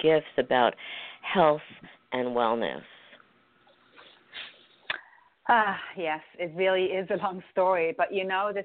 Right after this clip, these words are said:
Speaker 2: thing is this. I, I was just living my life like everybody else's,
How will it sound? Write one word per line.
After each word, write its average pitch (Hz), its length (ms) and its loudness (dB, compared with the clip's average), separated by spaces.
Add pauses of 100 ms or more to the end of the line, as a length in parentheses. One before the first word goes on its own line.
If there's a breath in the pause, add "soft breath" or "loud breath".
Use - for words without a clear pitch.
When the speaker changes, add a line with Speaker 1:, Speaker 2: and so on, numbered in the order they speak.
Speaker 2:
thing 269 180 0
is 226 160 -6
this. 151 200 -4 (280)
I, 285 380 4 (280)
I 277 120 -4
was 359 140 -4
just 277 140 -8
living 240 260 -2
my 196 120 -4
life 185 240 -2 (100)
like 165 160 -4
everybody 165 440 -2
else's, - 400 -4